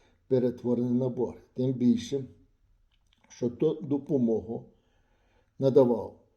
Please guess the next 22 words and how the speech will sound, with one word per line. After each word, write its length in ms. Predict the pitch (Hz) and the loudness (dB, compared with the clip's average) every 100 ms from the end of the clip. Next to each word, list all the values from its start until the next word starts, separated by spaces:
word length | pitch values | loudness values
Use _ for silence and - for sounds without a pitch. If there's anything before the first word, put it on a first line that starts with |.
| - | -12
за 80 | 131 | -10
підписом, 640 | - 139 123 - 120 123 - - | -4 -4 -4 -6 -6 -6 -12 -20
Сполучені 400 | - 156 127 120 | -8 -2 -2 -2
Штати 360 | 127 113 110 101 - - _ _ - | -6 -8 -10 -12 -14 -18 _ _ -10
Америки 480 | 117 120 151 - | -6 -2 -2 -2
надавали 560 | 117 107 117 117 139 143 | -6 -4 -6 -2 0 0
за 140 | - | -2
підписом 640 | 117 107 - 110 - 147 156 | -8 -12 -14 -14 -6 -6 -2
Байдена. 500 | 170 131 98 95 - - _ _ _ _ _ _ _ _ _ _ _ _ _ _ - _ | -2 -2 -6 -10 -16 -20 _ _ _ _ _ _ _ _ _ _ _ _ _ _ -20 _
І 80 | 143 | 0
вона 260 | 135 143 165 | 2 4 4
не 100 | 190 | 4
йшла 480 | 196 165 135 107 - - | 4 2 0 0 -8 -16
нам, 380 | 107 117 131 165 - _ _ - | -6 -2 0 -2 -8 _ _ -2
типу, 300 | 131 110 120 | -2 0 -4
як 160 | 113 | -4
кредит, 380 | - 110 104 165 - | -10 -10 -6 -6 -6
ми 160 | 110 104 120 | -12 -10 -8
маємо 220 | 120 123 - | -8 -8 -6
пов-, 220 | 131 107 - - | -8 -8 -20 -14
повертати 580 | 113 104 107 104 - | -14 -12 -14 -12 -12
кошти. 380 | 120 135 107 - | -6 -4 -4 -10